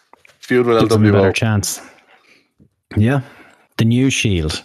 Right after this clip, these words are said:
Speaker 2: Just call them the Shield and see what
Speaker 1: Shield.
Speaker 2: happens.
Speaker 1: Yeah.
Speaker 2: <laughs>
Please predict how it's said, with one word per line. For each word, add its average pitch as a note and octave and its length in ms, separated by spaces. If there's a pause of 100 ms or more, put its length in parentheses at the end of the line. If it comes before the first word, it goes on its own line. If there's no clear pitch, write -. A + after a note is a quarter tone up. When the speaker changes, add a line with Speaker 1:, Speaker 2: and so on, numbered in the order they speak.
Speaker 2:
Just C3+ 160
call D3 200
them C#3 140
the C3 80
Shield F2 400
and E2 140
see G2 140
what F#2+ 100
Speaker 1:
Shield. F#2 300
Speaker 2:
happens. B2 840
Speaker 1:
Yeah. - 100
Speaker 2:
<laughs> - 60